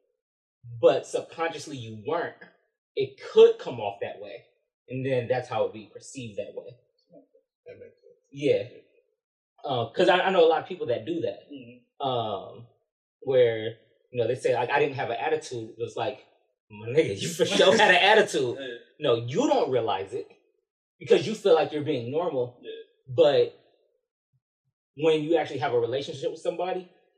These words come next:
Speaker 1: they have a better sense of kinda, like, what normal you is and can detect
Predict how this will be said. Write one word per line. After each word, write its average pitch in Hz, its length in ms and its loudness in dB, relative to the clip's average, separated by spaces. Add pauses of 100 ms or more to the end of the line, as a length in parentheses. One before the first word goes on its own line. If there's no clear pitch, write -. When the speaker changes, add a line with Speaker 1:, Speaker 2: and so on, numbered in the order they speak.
(180)
Speaker 1:
they 151 100 2
have 151 300 -2
a 120 100 -4
better 131 280 0
sense 139 380 -12
of 127 160 -8
kinda, 123 220 -4
like, 110 240 -6
what 117 200 -4
normal 123 300 -4
you 117 460 -6
is - 240 -8 (420)
and 147 140 -10
can 151 140 -12
detect 123 640 -8